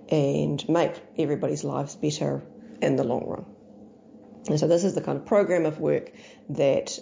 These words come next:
um, what's known as the Fourth Labor Government set out to do, to kind of semi-privatise the things that the government were previously doing. They're still owned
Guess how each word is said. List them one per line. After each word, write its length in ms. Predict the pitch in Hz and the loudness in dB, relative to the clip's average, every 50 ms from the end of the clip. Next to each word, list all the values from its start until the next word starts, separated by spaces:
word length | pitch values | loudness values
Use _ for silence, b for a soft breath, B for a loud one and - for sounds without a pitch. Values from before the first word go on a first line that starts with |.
| - | -8
um, 360 | - 147 143 139 143 139 139 | -6 -6 -4 -4 -4 -4 -4
what's 180 | 135 135 - - | -4 -4 -2 0
known 160 | 185 180 165 | 0 0 0
as 100 | 151 151 | 0 -2
the 60 | - | -4
Fourth 280 | 143 - 190 185 190 - | 0 4 4 4 4 2
Labor 220 | 143 143 143 147 | 0 0 0 -2
Government 560 | 143 - 143 147 - 151 143 143 123 - - B B B B B B B - - - | -4 -4 -6 -6 -4 -6 -6 -6 -6 -8 -12 B B B B B B B -20 -14 -10
set 320 | - - - 143 - - | -6 0 0 0 2 2
out 180 | 123 - 117 - | 0 0 0 -4
to 220 | - - - 147 | -4 -4 -4 -2
do, 280 | 135 139 131 - 131 - - - - - | 0 0 -2 -2 -4 -8 -10 -16 -18 -14
to 100 | - - | -10 -4
kind 160 | - - 147 | -2 0 0
of 60 | 151 - - B B B B B B B B - - - - - | 0 -4 -8 B B B B B B B B -20 -20 -20 -14 -12
semi-privatise 1400 | - - - - 208 214 202 180 160 - - 135 139 135 - - 147 - - 143 143 - - - - 180 - - - B B B B | -10 -6 0 4 4 6 6 4 2 0 -4 -4 -4 -4 -4 -6 -6 -8 -8 -8 -8 -8 -6 -6 -6 -8 -10 -12 -16 B B B B
the 80 | 151 | -6
things 360 | 151 - 170 143 139 139 139 - | -2 0 2 2 2 0 0 -2
that 120 | - - | -4 -2
the 80 | 127 120 | -2 -2
government 400 | - - - - - - - - | -2 -2 -2 -2 -4 -4 -4 -4
were 80 | - | -6
previously 560 | 151 - - - - - - - - - - | -6 -4 -4 -4 -2 -2 -4 -4 -4 -4 -6
doing. 460 | - - - - - - - - - - | -4 -4 -4 -4 -4 -6 -8 -8 -8 -2
They're 100 | - 208 | 0 0
still 280 | 208 208 240 220 - - - | 2 4 4 2 2 2 2
owned 480 | 160 160 160 170 185 214 233 311 - | 2 4 4 4 4 4 2 0 -2